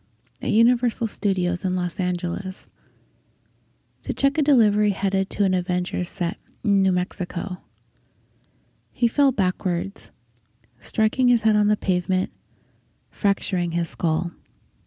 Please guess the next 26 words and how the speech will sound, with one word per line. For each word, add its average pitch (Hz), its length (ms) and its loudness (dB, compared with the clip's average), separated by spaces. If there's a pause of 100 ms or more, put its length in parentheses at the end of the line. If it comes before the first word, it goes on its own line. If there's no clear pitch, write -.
(880)
He 262 200 2
died 190 300 0
the 175 100 -2
next 170 340 -8
day. 175 340 -6 (1400)
What's - 360 2
more, 208 420 2 (640)
he 269 200 4
had 294 160 4
had 214 480 2
only 202 340 4
a 185 140 4
few 202 380 0
hours 196 400 2
of 185 100 0
sleep - 460 0 (160)
the 180 100 4
night 175 240 0
before 170 540 -2 (520)
he 196 160 2
was 185 180 4
called 185 280 -2
back 175 300 -4
to 180 120 -2
Universal 170 580 -2
Studios 170 760 -2